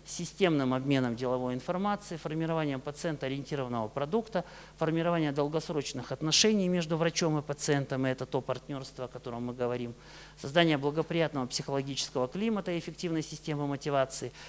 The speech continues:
формировать имидж компании и формировать новые традиции, э, традиции, ценности, стили управления и вовлекать персонал. Это очень уникальная вещь, это очень долго и очень,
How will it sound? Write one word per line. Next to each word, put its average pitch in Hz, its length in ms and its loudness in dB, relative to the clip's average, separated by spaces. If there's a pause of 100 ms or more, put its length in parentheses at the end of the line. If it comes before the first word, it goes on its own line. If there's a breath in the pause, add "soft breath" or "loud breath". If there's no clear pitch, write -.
(200 loud breath)
формировать 151 640 2
имидж 214 340 0
компании 151 720 -4
и 165 460 -4 (120)
формировать 147 440 -2
новые 131 280 -2
традиции, 143 680 -2 (140)
э, 143 300 -8
традиции, 165 520 -8
ценности, 180 560 -6
стили 185 380 -2
управления 147 680 0 (300 loud breath)
и 143 60 0
вовлекать 143 420 0
персонал. 123 500 -2 (340 loud breath)
Это - 340 4
очень 185 360 10
уникальная 151 560 10
вещь, 190 300 4
это 165 160 0
очень 165 340 2
долго 151 400 8
и 131 80 8
очень, 143 400 4